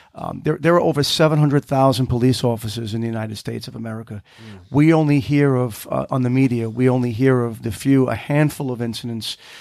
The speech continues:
Speaker 1: where individuals were shot or killed, and some of them, to be honest, some of them were justifiable. Some are not. Are, are there racist police officers? Yeah, there are. But we don't want to, to cast that, uh, against all of the police officers in all of the country,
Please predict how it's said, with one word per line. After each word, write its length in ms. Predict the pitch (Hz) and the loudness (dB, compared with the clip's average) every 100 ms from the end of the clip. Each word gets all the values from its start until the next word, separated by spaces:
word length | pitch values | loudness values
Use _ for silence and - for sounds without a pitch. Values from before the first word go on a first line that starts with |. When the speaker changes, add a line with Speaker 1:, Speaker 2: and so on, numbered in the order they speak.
| - | -18
Speaker 1:
where 180 | - 117 | -8 -2
individuals 600 | 127 123 123 110 127 110 | 2 2 2 0 -4 -4
were 100 | 113 | -4
shot 400 | - 135 123 123 | -2 4 4 2
or 140 | 120 | -6
killed, 340 | 113 135 127 127 | -8 -2 0 0
and 140 | 127 | -2
some 260 | - 147 170 | 2 2 4
of 80 | 120 | 2
them, 220 | 120 113 | 0 -2
to 100 | 117 | -6
be 100 | 120 | -6
honest, 300 | 120 120 110 | -6 -6 -6
some 260 | - 151 | 0 2
of 80 | 139 | 2
them 160 | 117 110 | 0 -4
were 100 | 117 | -6
justifiable. 800 | 123 127 - - 131 120 107 107 _ - - | -6 -6 -6 -4 -4 -4 -10 -20 _ -20 -18
Some 340 | - - 139 143 | -6 2 4 4
are 60 | 139 | 4
not. 280 | 160 120 - _ | 4 2 -4 _
Are, 360 | - 127 139 135 | -10 -6 -2 0
are 220 | 139 143 | 2 2
there 200 | 135 143 | 4 0
racist 460 | 131 143 139 147 - | 2 0 0 -6 -8
police 300 | 139 147 156 | -6 -6 -4
officers? 500 | 165 165 165 165 - | -8 -8 -14 -14 -10
Yeah, 180 | 262 147 | -6 -4
there 220 | 131 160 | -2 2
are. 180 | 156 101 _ - - - | 0 -2 _ -20 -20 -4
But 120 | 147 | -2
we 120 | 143 | 2
don't 160 | 156 170 | 2 4
want 260 | 160 151 | 4 4
to, 360 | - 143 131 127 | 2 -2 -2 -6
to 140 | - | -12
cast 480 | 127 - 156 151 - | -10 0 2 2 0
that, 280 | 139 123 127 | 0 0 -2
uh, 240 | 139 131 127 | -6 -8 -8
against 460 | 123 131 135 127 - | -8 -2 -2 -2 0
all 320 | 143 160 156 | 4 4 4
of 40 | |
the 80 | 147 | -4
police 400 | - 131 123 - | -2 0 0 -2
officers 460 | 123 113 - 131 120 | -6 -6 -6 -4 -2
in 60 | |
all 220 | 127 135 | 2 4
of 60 | 147 | 4
the 80 | 156 | 0
country, 520 | - 131 117 117 110 | 0 0 0 -4 -4